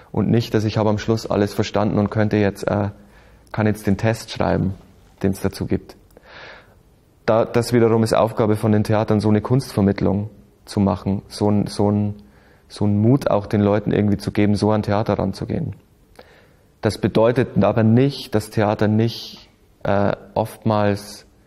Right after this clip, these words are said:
wahnsinnig voraussetzungsreich ist und, ähm, auch abschreckend dadurch, weil man,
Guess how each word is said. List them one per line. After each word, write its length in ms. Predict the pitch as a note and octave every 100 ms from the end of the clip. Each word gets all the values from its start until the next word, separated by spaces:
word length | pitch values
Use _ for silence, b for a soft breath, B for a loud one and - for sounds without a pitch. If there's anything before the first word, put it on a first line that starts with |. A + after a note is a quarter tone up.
| b b b _
wahnsinnig 400 | - G2+ A2 G#2
voraussetzungsreich 1000 | - G#2+ G2 A#2 A2+ - G#2 - F#2+ G#2
ist 260 | - G#2+ -
und, 400 | - G#2+ G#2 G#2
ähm, 440 | - G#2+ G2 G2 G2+ - _ _ _ _ b b b b b b b b b
auch 240 | G#2+ G#2
abschreckend 720 | G#2+ - - F#2 F#2 E2 - - _ _
dadurch, 560 | F2 F2+ G2+ G2 - - -
weil 260 | A2 G2
man, 380 | G2+ G2 G2 G2